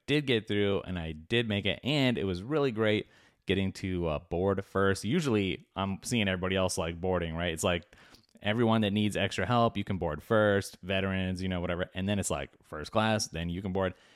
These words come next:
And I'm always, like, waiting. I'm in, like, the back of the plane, you know, usually.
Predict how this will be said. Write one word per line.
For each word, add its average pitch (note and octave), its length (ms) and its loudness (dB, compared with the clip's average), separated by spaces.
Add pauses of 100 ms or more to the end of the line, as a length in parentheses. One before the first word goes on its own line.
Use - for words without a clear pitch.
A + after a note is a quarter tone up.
(160)
And C3+ 120 0
I'm E3+ 80 0
always, F#2 240 4
like, D#2+ 180 -2
waiting. F2 280 -2
I'm F2 160 -4
in, F#2+ 160 -2
like, E2 260 -6
the F2+ 80 -2
back F2 300 2
of F#2 100 -2
the E2+ 80 -6
plane, E2 400 -2
you E2+ 100 -2
know, E2 300 -2 (580)
usually. D#2 580 0